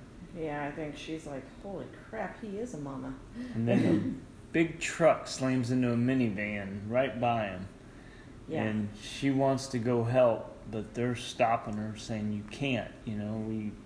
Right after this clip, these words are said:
Speaker 2: we
Speaker 1: It's a
Speaker 2: just
Speaker 1: risk.
Speaker 2: can't."
Speaker 1: Yeah.
Speaker 2: It's a major risk to
Speaker 1: Yeah.
Speaker 2: let someone know who you are right now. So
Speaker 1: Well, especially with them. She can't get caught with them. 'Cause that,
Speaker 2: No.
Speaker 1: that doesn't just put them in danger. It does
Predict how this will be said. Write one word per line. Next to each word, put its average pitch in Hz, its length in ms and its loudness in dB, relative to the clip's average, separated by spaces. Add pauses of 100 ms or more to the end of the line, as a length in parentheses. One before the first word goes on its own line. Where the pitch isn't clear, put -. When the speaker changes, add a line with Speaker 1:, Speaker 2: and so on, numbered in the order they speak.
(220)
Speaker 2:
we 110 120 -4
Speaker 1:
It's 170 160 -4
a 160 40 -4
Speaker 2:
just 147 160 -6
Speaker 1:
risk. 156 140 -2
Speaker 2:
can't." 120 240 0 (320)
Speaker 1:
Yeah. - 140 -8 (260)
Speaker 2:
It's - 140 -12
a - 20 -6
major 127 360 6
risk 104 560 -6
to 113 60 -4
Speaker 1:
Yeah. 104 60 -2
Speaker 2:
let 107 300 -2
someone 110 400 -2
know 110 160 0
who 110 180 -2
you 107 260 0
are 107 220 4
right 98 300 -6
now. 101 320 -6 (1120)
So - 320 -4
Speaker 1:
Well, 175 140 2
especially 202 480 0
with 160 200 -2
them. 143 320 -2
She - 160 -14 (140)
can't 180 280 -8
get - 180 -12
caught 175 340 -4
with - 200 -12
them. 147 320 -4 (640)
'Cause 101 140 0
that, 107 240 2
Speaker 2:
No. 101 260 -6 (280)
Speaker 1:
that 233 180 4
doesn't 202 320 4
just - 180 -12
put 190 160 -4
them 160 140 0
in 147 80 -2
danger. 151 400 -2
It 139 180 0
does 180 240 4